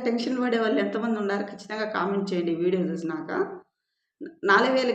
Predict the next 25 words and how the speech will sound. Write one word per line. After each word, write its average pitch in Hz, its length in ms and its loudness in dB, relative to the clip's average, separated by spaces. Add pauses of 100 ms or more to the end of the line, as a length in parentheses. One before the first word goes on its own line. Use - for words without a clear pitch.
గంటలు 269 320 2
అంటే 233 240 -2
అనుకున్నంత 220 520 0 (100)
ఈజీ 208 200 2 (120)
కాదు. 160 200 -6
ఇప్పుడు 185 180 -4 (160)
లాంగ్ 226 320 2
వీడియోస్ 202 440 2 (120)
అస్సలు 196 420 -6 (120)
చూడరు. 220 400 0 (560)
షార్ట్ 196 640 0 (280)
వీడియోస్, 175 460 6 (320)
రీల్స్ 202 500 2 (280)
ఇలాంటివన్నది 180 680 0 (100)
చూస్తూ 180 380 -4
వెళ్తూ 175 300 -2
ఉంటారనమాట, 139 500 -8 (100)
స్క్రోల్ 147 320 -8
చేసుకుంటా. 147 560 -6 (520)
లాంగ్ 196 320 2
వీడియోస్ 202 360 4
కూర్చొని 190 400 -4
చూసేంత 185 420 -4 (120)
టైమ్ 185 260 2
ఎక్కడుంది? 180 500 -4